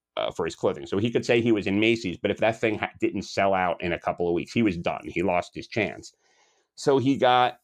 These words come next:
all of his street team members, gave them money, and had them buy his own clothing because he knew,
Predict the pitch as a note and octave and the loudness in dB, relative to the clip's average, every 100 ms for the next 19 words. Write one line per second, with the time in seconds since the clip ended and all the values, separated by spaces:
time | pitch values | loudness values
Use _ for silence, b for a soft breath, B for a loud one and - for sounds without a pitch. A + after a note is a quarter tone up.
0 | _ G#2 A#2+ A#2+ A2+ A2+ - A#2 D#3 - | _ 0 0 2 0 0 -4 0 0 0
1 | G2+ F#2+ F2 E2+ F#2 F#2+ - G#2+ A2 G#2+ | 0 2 0 0 0 0 -2 2 2 2
2 | G#2 G2+ A#2+ A2+ F2 E2+ _ - G#2 G#2+ | 0 2 2 2 0 -4 _ -2 -2 2
3 | G#2+ G#2+ F#2+ G2 G2+ G2 F#2 G2 G2+ G2 | 2 2 -2 -2 0 0 0 2 2 0
4 | - A2+ F#2+ - G#2 F#2 F2 A2+ G#2+ - | 2 2 2 -2 0 0 0 0 0 -4
5 | G#1+ _ _ _ _ _ _ A2 A#2+ A2 | -16 _ _ _ _ _ _ 0 0 0
6 | B2+ B2+ A#2 A#2 C#3+ G#2+ F2+ E2+ | 0 2 4 4 4 2 0 -6